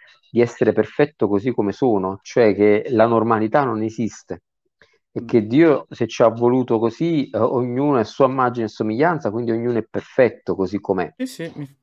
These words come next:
Speaker 1: E nessuno può stabilire chi o cosa è normale. <laughs> Quindi io
Speaker 2: Giusto.
Speaker 1: ho vissuto la mia omosessualità in una maniera tendenzialmente tranquilla.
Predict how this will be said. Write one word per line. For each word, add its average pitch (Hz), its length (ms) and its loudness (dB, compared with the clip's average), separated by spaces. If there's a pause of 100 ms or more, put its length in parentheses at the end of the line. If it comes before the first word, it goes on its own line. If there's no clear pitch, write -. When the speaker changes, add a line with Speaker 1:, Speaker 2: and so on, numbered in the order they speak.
(120)
Speaker 1:
E 113 120 -4
nessuno 131 720 2
può 107 120 -2
stabilire 98 1400 2 (140)
chi - 240 -6
o 110 140 4
cosa 101 420 0
è 101 40 2
normale. 95 640 -2 (100)
<laughs> 107 140 -12 (680)
Quindi 147 280 0
io 139 100 6
Speaker 2:
Giusto. 123 100 4
Speaker 1:
ho - 20 -8
vissuto 117 460 -6
la 110 80 4
mia 127 140 -4
omosessualità 117 680 -2
in 110 80 0
una 95 140 -4
maniera 98 640 0 (520)
tendenzialmente 110 840 -2
tranquilla. 85 640 -6